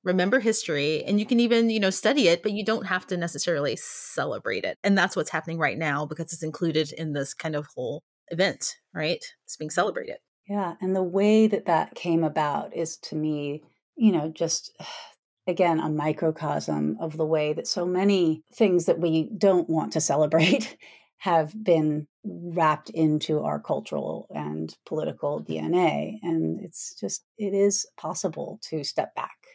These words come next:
Speaker 2: and take a pause and really hear. I've had friends who are Black, uh, one friend who was in the sit-ins in Louisville, desegregating public accommodations as a young girl, as a teenager.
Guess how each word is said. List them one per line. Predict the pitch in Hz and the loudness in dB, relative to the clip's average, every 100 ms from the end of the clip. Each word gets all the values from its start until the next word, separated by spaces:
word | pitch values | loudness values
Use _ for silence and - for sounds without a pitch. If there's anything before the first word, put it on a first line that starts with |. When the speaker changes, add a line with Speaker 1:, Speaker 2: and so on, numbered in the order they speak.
| _ | _
Speaker 2:
and | 165 160 151 160 _ _ - - _ | -6 -6 -6 -8 _ _ -20 -20 _
take | - 175 | -4 0
a | 185 | 0
pause | 180 151 - 170 - - - | 0 -2 -4 -6 -8 -10 -4
and | 165 156 156 156 160 - | 2 2 2 -2 -6 -8
really | 180 165 160 | -2 0 0
hear. | 151 151 156 160 - _ _ _ - | -2 -6 -4 -6 -10 _ _ _ -10
I've | 160 | -4
had | 165 165 175 220 _ _ | 2 2 2 -12 _ _
friends | - 196 202 196 | 0 4 4 4
who | 202 175 170 170 | 4 4 4 4
are | 165 | 2
Black, | 160 165 170 160 | 4 4 4 2
uh, | 135 151 151 - - | -2 -4 -6 -14 -14
one | 160 160 165 156 - | -6 -4 -4 -6 -4
friend | 175 170 | 0 0
who | 156 165 156 | 2 0 0
was | 156 156 - - - | 0 -2 -2 -8 -4
in | 175 190 | 0 2
the | 185 | 2
sit-ins | 175 - 226 180 143 151 160 - | 2 4 6 6 4 0 0 0
in | 165 156 160 | 2 4 6
Louisville, | 160 156 151 147 147 | 4 4 2 0 -2
desegregating | 156 160 175 175 175 175 175 175 175 175 - - _ | -2 0 2 2 4 4 6 4 4 0 -8 -20 _
public | - 185 180 | -2 2 2
accommodations | - 185 185 185 196 208 151 | 2 2 2 6 6 4 2
as | 180 175 | 0 -2
a | 165 | -2
young | 165 180 196 | 0 2 4
girl, | 185 190 170 147 | 4 6 4 2
as | - | -6
a | |
teenager. | - 196 202 185 165 151 147 | -4 0 2 2 0 -2 -4